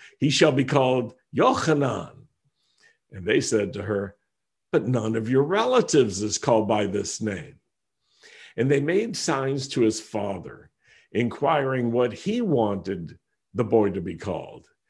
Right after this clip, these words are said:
And he asked for a writing tablet, and he wrote this, "His name is Yochanan." And they all were amazed and wondered. And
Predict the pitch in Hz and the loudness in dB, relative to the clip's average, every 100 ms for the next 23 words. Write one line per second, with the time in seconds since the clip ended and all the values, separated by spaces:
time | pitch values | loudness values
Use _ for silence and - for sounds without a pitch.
0 | _ _ _ - 120 117 135 139 - 147 | _ _ _ -2 0 0 -2 -2 4 4
1 | 113 120 117 110 110 - 95 - 85 107 | 6 4 4 0 -2 -4 -6 -6 -8 -10
2 | _ - - - 117 123 120 110 110 113 | _ -20 -20 -6 -2 0 2 4 2 2
3 | - 82 - - - _ _ _ - 98 | 0 -2 -4 -16 -18 _ _ _ -6 -4
4 | 85 98 117 131 147 147 156 135 - _ | -4 -2 0 0 -2 -6 -6 -10 -16 _
5 | - 110 98 101 101 - 87 82 69 65 | -4 -2 0 0 0 0 -8 -10 -12 -18
6 | 71 _ _ _ _ _ _ - 120 131 | -20 _ _ _ _ _ _ -6 0 0
7 | 101 123 107 113 101 90 - _ - _ | 2 2 2 2 2 0 -8 _ -20 _
8 | - 113 113 107 101 110 147 107 92 - | -4 4 4 4 0 2 2 2 -4 -6
9 | 98 101 139 139 98 85 78 - - - | -4 0 0 0 -2 -6 -10 -18 -18 -12
10 | - 117 110 | 0 2 2